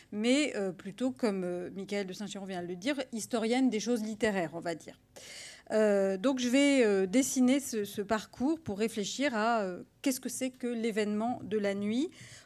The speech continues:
au moment où il apparaît donc, euh, dans le paysage éditorial français en, euh, dix-neuf cent cinquante-huit. Alors, euh, tous les gens du livre le savent, il n'y a pas de recette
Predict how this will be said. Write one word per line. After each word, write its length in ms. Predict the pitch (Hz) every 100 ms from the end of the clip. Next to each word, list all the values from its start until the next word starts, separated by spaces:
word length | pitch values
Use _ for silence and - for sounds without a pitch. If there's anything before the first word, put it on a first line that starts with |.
| _ - _
au 100 | 294
moment 380 | 285 285 311 339
où 100 | 285
il 120 | 269
apparaît 500 | 247 247 233 240 294
donc, 320 | 277 240 254 240
euh, 500 | 196 190 185 160 -
dans 220 | 196 226
le 260 | 220 196 185
paysage 560 | - 262 247 247 254
éditorial 600 | 240 190 - 214 214 226
français 600 | 226 - 202 - 233 277 320 - - - -
en, 300 | 226 254 214
euh, 120 | 208
dix-neuf 360 | 190 214 214
cent 140 | 214 269
cinquante-huit. 680 | 262 220 196 - - - - _ _ _ - -
Alors, 280 | 262 262 220 - _ _ _ - - - -
euh, 480 | 240 233 208 190 175 - - -
tous 100 | 320
les 160 | 330 294
gens 160 | 311
du 160 | 254 269
livre 340 | 262 254 202
le 120 | 196
savent, 500 | 196 269 339 381 196 180 - - - _
il 120 | 226
n'y 80 | 233
a 60 |
pas 140 | 233 339
de 120 | 247
recette 600 | 208 240 339 359 - -